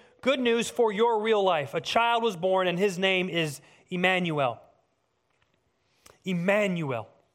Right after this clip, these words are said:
Verse fourteen of chapter seven, we are told that a virgin shall conceive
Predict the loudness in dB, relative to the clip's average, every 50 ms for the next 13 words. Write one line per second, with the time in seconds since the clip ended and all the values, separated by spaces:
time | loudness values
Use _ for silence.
0 | _ _ _ _ _ _ _ _ _ _ _ _ _ _ _ _ _ 0 2 2
1 | 2 0 0 0 0 0 2 0 0 2 2 0 -2 -4 -4 -4 -4 -4 -2 -2
2 | 0 0 0 0 -2 0 0 0 0 -2 -6 -14 -6 -2 0 0 0 0 -4 -6
3 | -2 -2 -2 -2 -2 -2 0 0 0 2 0 -2 -2 -2 -2 0 0 0 0 -2
4 | -4 -4 -2 0 0 0 0 0 0 -4 -6 -6 -6 -6 -6 -6 -8 -10